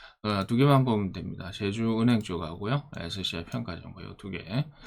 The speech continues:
자, 어, 세액공제 늘리자. K칩스법 반대하던 야당, 어, 민주당이죠. 폐쇄 전환했답니다. 아, 대통령실하고, 어, 여당 쪽에서,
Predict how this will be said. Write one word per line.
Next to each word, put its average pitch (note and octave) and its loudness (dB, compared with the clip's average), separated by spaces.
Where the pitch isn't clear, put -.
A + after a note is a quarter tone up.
자, B2 4
어, A#2+ 8
세액공제 C#3 6
늘리자. G#2+ 4
K칩스법 C#3+ 2
반대하던 A2 2
야당, F#2 0
어, F2+ -6
민주당이죠. F#2 -4
폐쇄 C#3+ 4
전환했답니다. F#2+ -2
아, F#2 4
대통령실하고, A#2 4
어, D#2+ -4
여당 A#2 2
쪽에서, G#2 0